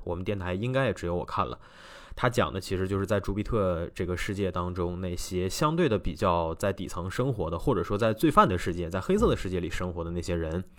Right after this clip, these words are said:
讲的是他们聚在一起这个完成的这么一件事儿。其实这个故事架构跟边缘行者，不，别《边缘行者》了，跟《赛博浪客》是一样的。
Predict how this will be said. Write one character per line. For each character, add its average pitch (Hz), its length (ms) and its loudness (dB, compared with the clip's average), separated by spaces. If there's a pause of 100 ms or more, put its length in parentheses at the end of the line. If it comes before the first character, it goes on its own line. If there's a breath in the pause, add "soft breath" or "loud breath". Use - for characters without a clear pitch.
(400 loud breath)
讲 85 200 4
的 82 80 -2
是 107 120 2
他 147 260 8
们 160 220 4
聚 123 160 0
在 90 160 0
一 85 100 -2
起 - 540 -8
这 80 160 -8
个 78 240 -8
完 78 200 -6
成 78 220 -8
的 82 60 -8
这 85 100 -6
么 85 80 -6
一 80 60 -8
件 78 120 -6
事 101 120 0
儿。 - 80 -4 (260 loud breath)
其 - 160 6
实 214 80 10
这 240 100 6
个 180 120 8
故 165 160 4
事 147 80 2
架 143 180 6
构 113 500 6
跟 107 480 2 (200)
边 113 160 4
缘 110 100 0
行 98 180 -2
者， - 280 -2 (100)
不， 90 80 -4 (320)
别 92 100 -10
《边 95 160 -6
缘 92 80 -4
行 85 160 -12
者》 85 120 -6
了， - 120 -10
跟 123 140 0
《赛 127 140 4
博 107 100 4
浪 110 100 6
客》 113 220 2
是 95 100 -2
一 82 100 -4
样 104 220 2
的。 - 80 -8